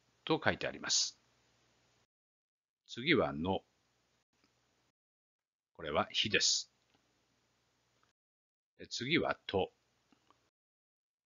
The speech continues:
これは「に」。そして「と」。次はへ。これは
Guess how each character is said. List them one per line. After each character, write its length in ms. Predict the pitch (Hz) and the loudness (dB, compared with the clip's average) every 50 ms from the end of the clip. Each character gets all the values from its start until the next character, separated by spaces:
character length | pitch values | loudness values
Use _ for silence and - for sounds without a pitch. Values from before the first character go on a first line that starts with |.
| _ _ _ _ _ | _ _ _ _ _
こ 120 | - 78 | -12 -10
れ 80 | 73 71 | -4 -2
は 200 | 80 95 104 - _ - | 0 0 -2 -2 _ -10
「に」。 400 | 87 85 87 90 87 90 - - _ _ _ _ _ _ _ _ _ _ _ _ _ _ _ _ _ _ _ _ _ _ _ _ _ _ _ - 85 | -8 -4 -4 -4 -4 -6 -8 -12 _ _ _ _ _ _ _ _ _ _ _ _ _ _ _ _ _ _ _ _ _ _ _ _ _ _ _ -14 -10
そ 200 | 85 - - 87 | -8 -6 -2 0
し 140 | - - - | 0 0 2
て 160 | - 131 - | 2 0 0
「と」。 340 | - - - 95 78 73 - _ _ _ _ _ _ _ _ _ _ _ _ _ _ _ _ _ _ _ _ _ _ _ _ _ _ _ _ _ _ _ _ _ _ | 0 -2 -2 0 0 0 -2 _ _ _ _ _ _ _ _ _ _ _ _ _ _ _ _ _ _ _ _ _ _ _ _ _ _ _ _ _ _ _ _ _ _
次 260 | - - 117 135 151 | 6 12 12 12 12
は 140 | 104 78 - | 12 12 8
へ。 420 | - - - - 101 90 82 - _ _ _ _ _ _ _ _ _ _ _ _ _ _ _ _ _ _ _ _ _ _ _ _ _ _ _ _ _ _ - | 6 2 0 4 6 6 4 4 _ _ _ _ _ _ _ _ _ _ _ _ _ _ _ _ _ _ _ _ _ _ _ _ _ _ _ _ _ _ -14
こ 80 | - | -8
れ 100 | 85 76 | -4 -2
は 220 | 73 82 101 - | 2 2 2 2